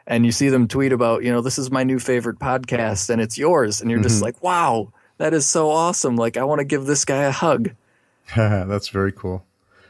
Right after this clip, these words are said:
Speaker 1: Yeah, it's, it's been a, an awesome experience so far. I mean, the, the podcast just allows you to,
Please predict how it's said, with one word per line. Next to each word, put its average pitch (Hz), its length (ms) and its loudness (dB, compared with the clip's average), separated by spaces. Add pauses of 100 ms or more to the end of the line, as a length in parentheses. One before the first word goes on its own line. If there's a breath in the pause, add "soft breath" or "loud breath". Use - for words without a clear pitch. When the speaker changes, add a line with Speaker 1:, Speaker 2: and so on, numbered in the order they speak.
(120)
Speaker 1:
Yeah, 143 320 4
it's, - 220 -4
it's - 220 -4
been 117 400 0
a, - 400 -14
an 117 80 0
awesome 117 440 2
experience 117 540 -2
so 123 100 0
far. 110 320 0
I 110 40 2
mean, 113 160 4
the, 113 100 4
the 107 140 0
podcast 120 540 0
just - 180 -6
allows 110 400 0
you 107 140 -2
to, 107 420 0